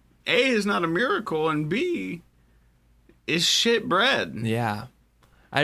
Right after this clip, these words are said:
Speaker 2: I really don't see a, a use for it outside of mopping up bean juice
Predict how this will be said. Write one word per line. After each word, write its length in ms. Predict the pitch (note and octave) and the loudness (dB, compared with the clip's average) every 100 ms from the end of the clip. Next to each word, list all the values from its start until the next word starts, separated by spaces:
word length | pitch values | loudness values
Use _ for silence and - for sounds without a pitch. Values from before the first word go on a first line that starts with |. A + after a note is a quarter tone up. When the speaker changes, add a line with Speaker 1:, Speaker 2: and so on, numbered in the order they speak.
| D#3+ | 2
Speaker 2:
I 40 | C3 | 2
really 300 | C#3 F3 F3 | 2 2 2
don't 160 | D3+ | 0
see 340 | A2 - D3 C3 A2+ G#2+ | -2 -2 0 2 2 0
a, 60 | A2 - _ - | -2 -8 _ -6
a 60 | A2 | -2
use 260 | A#2 D3+ | 0 0
for 220 | - B2 A2+ | -2 0 0
it 60 | |
outside 400 | G#2 F2+ - A2+ | 0 -2 -4 -2
of 160 | G#2+ A2 | -2 -2
mopping 480 | A2 A2 A#2 A#2+ A#2 | -2 0 -2 -2 -2
up 180 | G2 - _ - A2 | -2 -6 _ -16 -4
bean 320 | A#2 B2 A#2+ | 0 0 0
juice 520 | G#2 G#2 F2+ - - | 0 -4 -4 -6 -6